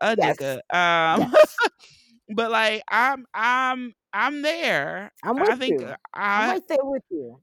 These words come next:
Speaker 1: Yeah. I have never really said this until, like, within the last year or so, and it was actually on that trip I made a proclamation, which I still stand by the proclamation, even though it did not turn out the way I thought,
Speaker 2: Yes.
Speaker 1: okay? And
Speaker 2: Shit, I forgot, but yes.
Speaker 1: So that,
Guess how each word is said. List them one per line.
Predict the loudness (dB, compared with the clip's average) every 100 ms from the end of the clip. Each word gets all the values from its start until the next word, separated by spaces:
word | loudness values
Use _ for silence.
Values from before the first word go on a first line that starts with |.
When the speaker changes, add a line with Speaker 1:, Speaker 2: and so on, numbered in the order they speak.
| -10
Speaker 1:
Yeah. | -6 -4 -2 -2 -4 -10 _ _ -2
I | 0 0
have | -2 -2
never | -4 -2
really | -2 -2 -4
said | -4 -2 -2
this | -4 -4 -6
until, | -10 -10 -8 -6 -4
like, | -4 -6 -6 -4
within | -4 -4 -8
the | -10
last | -8 -8 -8 -8
year | -4 -4
or | -4
so, | -6 -4 -4
and | -4
it | -6
was | -4
actually | -6 -6 -8 -6
on | -4 -4
that | -4 -8
trip | -6 -6 -6
I | -8 -10
made | -8 -8
a |
proclamation, | -8 -10 -8 -10 -10 -10 -8
which | -6 -4
I | -6
still | -6 -8 -8
stand | -6 -4 -2
by | -2 0
the | -2
proclamation, | 0 -4 -6 -8 -6 -6 -8 -12 -14 _ -20 _ -10
even | -6 -4
though | -4 -4
it | -6
did | -8
not | -10 -10
turn | -10 -6
out | -8 -6
the | -6
way | -4 -6 -8
I | -10 -8 -4
thought, | -4 2
Speaker 2:
Yes. | 0 0
Speaker 1:
okay? | -6 -6 -6 -6 -12 -20 _ -10
And | -6 -2 0 2 2 2 2 2 2 2 0 -2
Speaker 2:
Shit, | 0 0
I | -2
forgot, | -4 -4 -2 -4 -2
but | -2
yes. | 4 2 2 -6 -6
Speaker 1:
So | 0 0
that, | -2